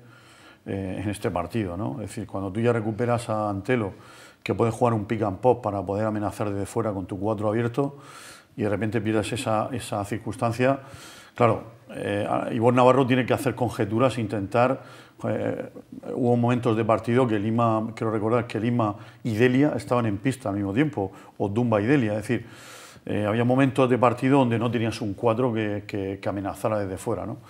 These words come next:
Claro, eh, había, veníamos de un partido como el de Tenerife, donde hemos jugado muy bien el cuatro abierto, Antero nos había venido muy bien para poder ser un arma más, eh, a la hora de poder, eh, conseguir la victoria,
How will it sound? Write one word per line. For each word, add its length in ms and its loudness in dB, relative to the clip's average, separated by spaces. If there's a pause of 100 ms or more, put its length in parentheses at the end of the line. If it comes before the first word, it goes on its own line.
(460)
Claro, 340 2
eh, 140 -4
había, 140 0
veníamos 400 2
de 40 4
un 100 0
partido 340 4
como 140 2
el 60 0
de 60 -2
Tenerife, 440 -2
donde 220 -4
hemos 220 -4
jugado 300 0
muy 160 -2
bien 100 0
el 80 -4
cuatro 220 -2
abierto, 460 0 (400)
Antero 340 0
nos 180 -2
había 160 0
venido 260 -2
muy 180 -2
bien 280 2
para 160 -2
poder 400 -2 (300)
ser 180 -2
un 120 0
arma 220 2
más, 320 2
eh, 240 -4
a 120 0
la 80 2
hora 180 2
de 60 0
poder, 380 0 (420)
eh, 300 -2
conseguir 300 -2
la 80 4
victoria, 460 4